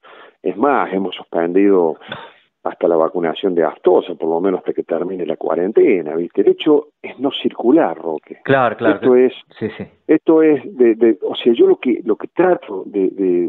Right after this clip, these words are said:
Speaker 1: de, de explicar y de que la gente me entienda es que yo me tengo que cuidar para no contagiarte a vos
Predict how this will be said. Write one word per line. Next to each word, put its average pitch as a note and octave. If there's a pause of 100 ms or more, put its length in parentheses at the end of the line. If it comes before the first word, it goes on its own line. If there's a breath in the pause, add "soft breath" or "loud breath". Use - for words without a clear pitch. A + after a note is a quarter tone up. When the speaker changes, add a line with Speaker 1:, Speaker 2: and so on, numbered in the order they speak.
(140)
Speaker 1:
de, E2
de D#2
explicar G2+
y F2+
de F2
que -
la E2+
gente A#2
me F2+
entienda B2+ (500 loud breath)
es A#2+
que A2+
yo E3+
me E3
tengo D3+
que A#2+
cuidar B2+
para A2+
no C3
contagiarte A2
a F#2
vos A#2+